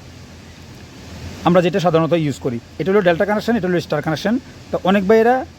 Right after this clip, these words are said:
কিন্তু ই থাকে যে নিউট্রালটা কোথায় পায়। আজকে কিন্তু বুঝলেন,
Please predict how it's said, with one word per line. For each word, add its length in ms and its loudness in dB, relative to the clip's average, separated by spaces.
কিন্তু 220 -6
ই 80 -2
থাকে 320 0
যে 240 2
নিউট্রালটা 320 4
কোথায় 240 -2
পায়। 140 2
আজকে 220 -4
কিন্তু 160 0
বুঝলেন, 460 2